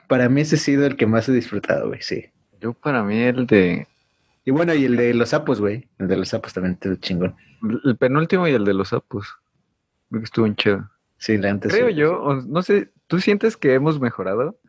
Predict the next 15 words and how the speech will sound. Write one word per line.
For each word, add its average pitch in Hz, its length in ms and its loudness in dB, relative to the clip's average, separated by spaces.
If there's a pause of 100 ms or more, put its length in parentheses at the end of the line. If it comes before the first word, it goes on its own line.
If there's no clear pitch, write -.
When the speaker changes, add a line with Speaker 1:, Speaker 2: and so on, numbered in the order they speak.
(120)
Speaker 1:
Pues 143 180 2
a 156 60 4
ver, 151 180 4
vamos 196 240 2
a 190 40 0
hacer 170 220 2
una 170 380 2
pinche 143 380 2
retro, 120 360 0
güey. 92 260 -2
Y 143 140 2
yo 160 220 0
creo 180 320 2
que 127 120 2
sí. 110 360 -4